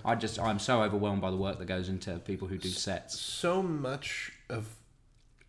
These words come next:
Speaker 2: the stuff you watch is in a smoky room, and the camera doesn't quite pick up the smoke,
Speaker 1: Mm-hmm.
Speaker 2: but it picks up a really fascinating sort of cinematography
Speaker 1: Yes.
Speaker 2: quality.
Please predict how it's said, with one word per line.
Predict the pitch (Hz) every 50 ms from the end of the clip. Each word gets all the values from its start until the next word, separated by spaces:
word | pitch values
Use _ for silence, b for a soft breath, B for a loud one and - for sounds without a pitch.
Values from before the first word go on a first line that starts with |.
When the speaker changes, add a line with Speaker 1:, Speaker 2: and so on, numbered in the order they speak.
| _ - - - - -
Speaker 2:
the | 139
stuff | - - - - 151 135 - - -
you | 139 131 120
watch | 135 - 107 107 113 127 131 - - - - - -
is | 110 107 117
in | 113 107
a | 107 101
smoky | - - - - 110 107 110 104 - 110 107
room, | 101 95 98 104 104 104 117 127 143 - - - - - - - - - - -
and | - 110 107 107
the | 104
camera | - - - 139 135 143 143 143 135
doesn't | 123 123 117 - 117 110 -
quite | - - 110 104 - - - -
pick | - 147 135 -
up | 139 131 - -
the | - 123
smoke, | - - - - - 113 107 107 110 123 139 143 - 104
Speaker 1:
Mm-hmm. | 110 101 101 117 127 139 B B B B B - -
Speaker 2:
but | 123 117 107
it | - - - - -
picks | - - 151 151 - - -
up | 131 - -
a | 110
really | 107 120 120 117 117
fascinating | 110 - - 117 113 117 - - - 113 107 104 104 101 101 101 101 104 - - - - - -
sort | - - - 117 104
of | 101 - - -
cinematography | - - 135 120 110 104 101 - - 107 107 104 - 110 - - 107 -
Speaker 1:
Yes. | - 107 104 - -
Speaker 2:
quality. | 120 104 101 107 131 143 143 165 160 175 175 B